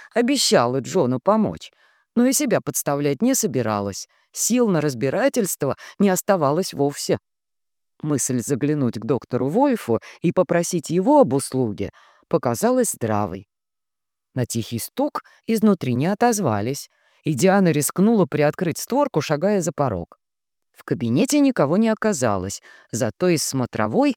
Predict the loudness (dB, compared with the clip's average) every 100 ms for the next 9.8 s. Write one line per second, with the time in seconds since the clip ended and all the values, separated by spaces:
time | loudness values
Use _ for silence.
0 | -6 -10 -2 0 0 0 0 0 -2 -4
1 | -2 -4 -2 -2 -2 -2 -2 -2 -2 -4
2 | -6 _ _ _ _ _ _ _ _ _
3 | _ -14 -14 -4 -2 -2 -4 -8 -10 -10
4 | _ _ _ _ _ 0 2 2 0 2
5 | 2 2 -4 -8 -20 _ _ _ _ _
6 | -6 -4 -4 -6 -14 _ _ _ _ _
7 | _ _ -4 0 2 2 0 0 0 0
8 | 0 -4 -4 -2 -2 -2 -4 -8 _ _
9 | _ 0 2 4 4 4 2 -4